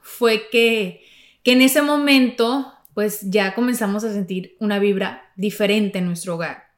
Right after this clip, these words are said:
Una vibra rara, pesada, y se los juro, les estoy platicando esto, y la piel se me pone chinita, porque yo recuerdo esa vibra que, que la verdad,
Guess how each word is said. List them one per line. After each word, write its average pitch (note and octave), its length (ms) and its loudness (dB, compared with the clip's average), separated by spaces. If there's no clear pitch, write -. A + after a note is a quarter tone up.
Una G#3 240 0
vibra G#3+ 680 2
rara, F3+ 840 0
pesada, F#3 1000 2
y A3 100 -2
se A3 160 2
los G#3 300 0
juro, D4+ 720 2
les G#3 160 -6
estoy F#3+ 180 -8
platicando G#3 460 -4
esto, G#3 440 -4
y A3 80 0
la F#3+ 140 0
piel G3+ 140 -2
se B3 80 -4
me B3 120 0
pone G#3 280 -2
chinita, G#3 460 -2
porque G#3 220 -6
yo G3 100 0
recuerdo C4 560 0
esa A#3+ 220 -2
vibra F#3+ 480 -2
que, G#3+ 760 4
que C4+ 120 4
la A#3+ 200 4
verdad, A3 600 2